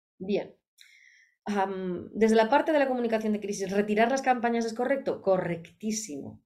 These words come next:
¿vale? Correctísimo. Lo que sí creo que es tarde, porque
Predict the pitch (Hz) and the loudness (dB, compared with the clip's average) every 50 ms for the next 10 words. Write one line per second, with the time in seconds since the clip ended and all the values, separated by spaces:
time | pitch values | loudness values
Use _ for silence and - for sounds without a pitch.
0 | _ - - 143 202 220 220 - 175 - 156 156 156 - - 170 160 - - - | _ -12 -8 -6 -6 -4 -4 -4 -4 -4 -4 -6 -8 -8 -8 -8 -8 -8 -10 -10
1 | 107 92 - - _ - - - - - - - - _ 202 214 214 214 214 214 | -12 -12 -14 -14 _ -20 -20 -20 -20 -20 -20 -20 -8 _ 2 4 4 4 2 0
2 | - 339 349 - 302 285 302 311 330 - - - _ _ - 202 208 214 214 214 | 0 -2 -2 -2 -2 0 0 0 0 -2 -4 -10 _ _ 2 2 4 4 2 0
3 | - - 202 190 175 170 151 165 165 165 175 175 170 - - 170 143 - - _ | -4 -4 -2 -2 -2 -2 -2 -4 -6 -6 -6 -8 -8 -6 -6 -6 -6 -6 -10 _